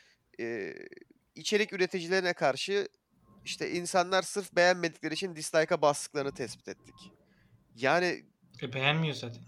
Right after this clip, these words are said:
Speaker 1: sanki ana fikir buymuş gibi hissediyorum ben de. Ben, bence gayet geçerli bir sebep yapılan mesela işi veya adamı beğenmediğin için dislike'a basmak.
Speaker 2: Ya, kesinlikle
Speaker 1: Ee,
Speaker 2: katılıyorum. Mesela
Speaker 1: ama y-,
Speaker 2: Türkiye'nin
Speaker 1: Hı.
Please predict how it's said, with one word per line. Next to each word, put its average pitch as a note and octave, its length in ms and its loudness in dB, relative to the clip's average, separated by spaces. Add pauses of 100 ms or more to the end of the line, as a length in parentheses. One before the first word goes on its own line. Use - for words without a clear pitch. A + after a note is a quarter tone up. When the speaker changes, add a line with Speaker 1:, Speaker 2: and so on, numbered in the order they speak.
Speaker 1:
sanki A3 440 6
ana C#4 180 6
fikir A3+ 360 -4
buymuş C3 300 -2
gibi A#2 160 -8
hissediyorum G2+ 520 -6
ben G2+ 220 -4
de. F#2 160 -10 (960)
Ben, C3 280 2
bence F3 260 6
gayet F#3 260 6
geçerli F#3+ 360 4
bir F#3+ 40 -6
sebep D3 280 0 (120)
yapılan B2+ 440 0 (260)
mesela B2 240 -4
işi C3 340 -4
veya C3 200 6
adamı B2+ 300 0
beğenmediğin A#2+ 480 0
için A2+ 240 -12
dislike'a G#2 440 -6
basmak. - 480 -6 (1400)
Speaker 2:
Ya, C3+ 180 -14
kesinlikle C3+ 440 2
Speaker 1:
Ee, C3 60 4
Speaker 2:
katılıyorum. C#3+ 340 4
Mesela C#3+ 220 6 (100)
Speaker 1:
ama A3+ 40 8
y-, G#3+ 120 2
Speaker 2:
Türkiye'nin F3 540 0 (380)
Speaker 1:
Hı. C3+ 120 -12